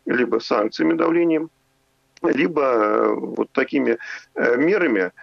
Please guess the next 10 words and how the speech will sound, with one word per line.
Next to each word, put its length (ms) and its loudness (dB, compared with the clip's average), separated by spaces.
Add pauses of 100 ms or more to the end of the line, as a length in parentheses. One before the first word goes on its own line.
(120)
на, 300 2
э, 460 0
границах 440 -2
России, 440 -4 (360)
которые, 340 0
с 80 -6
одной 240 0
стороны, 400 0
заставят, 600 0
э, 440 2